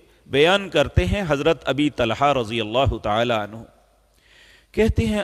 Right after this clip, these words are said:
"ان رسول اللہ صلی اللہ علیہ وسلم"۔ بے شک رسول اللہ صلی اللہ علیہ وسلم، جاء ذات یوم والبشرا فی وجہہ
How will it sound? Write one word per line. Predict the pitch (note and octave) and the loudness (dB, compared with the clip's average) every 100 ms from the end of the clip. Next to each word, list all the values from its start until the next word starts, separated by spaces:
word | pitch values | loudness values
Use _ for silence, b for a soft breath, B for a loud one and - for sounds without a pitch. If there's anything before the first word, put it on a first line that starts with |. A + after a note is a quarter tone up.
| - | -4
"ان | G3+ G#3 G3 | -8 -8 -2
رسول | F#3 D#3+ D3 E3+ E3 D3+ | 2 2 2 0 -2 0
اللہ | C#3+ C#3 C3+ C#3+ C#3+ C3+ | 0 0 2 2 2 0
صلی | B2+ D3+ C3 A#2+ | -2 -2 -2 -4
اللہ | A#2 A#2 C3 A#2+ A2+ | -4 0 0 0 -2
علیہ | A#2 C3 A#2+ A2+ | -2 -2 -2 -4
وسلم"۔ | A2 A2+ D3+ G#2+ E2 - - _ _ _ _ b b b b b - | -6 -4 -4 -4 -10 -16 -20 _ _ _ _ b b b b b 0
بے | C3 | 2
شک | A#3 - D#3+ | 4 2 0
رسول | D#3+ - F#3+ | 0 0 0
اللہ | F3 F3 D#3+ | 0 2 2
صلی | - D#3+ | 2 0
اللہ | D3 C#3 D3+ C3+ | 0 2 2 0
علیہ | C3 D3 | -2 -2
وسلم، | B2 A#2+ D#3+ E3+ F3 D#3 F#2+ | -4 -6 -6 -4 -6 -6 -4
جاء | B2+ C3+ D3 D3+ F3 E3+ | 2 4 6 4 2 0
ذات | A#2+ C3+ C3+ D3+ | 2 0 2 0
یوم | D3 B2+ C3 D3+ E3 G3 G#3 _ _ A#2 | -2 0 0 0 -4 -6 -16 _ _ -8
والبشرا | E3+ A#3+ D#3+ D#3 C#3+ C3 C3 | -4 -2 -2 -2 0 0 0
فی | A#2 C3 B2+ | 0 -6 -4
وجہہ | C3 A#2 A2+ D3+ | -4 -4 -2 -2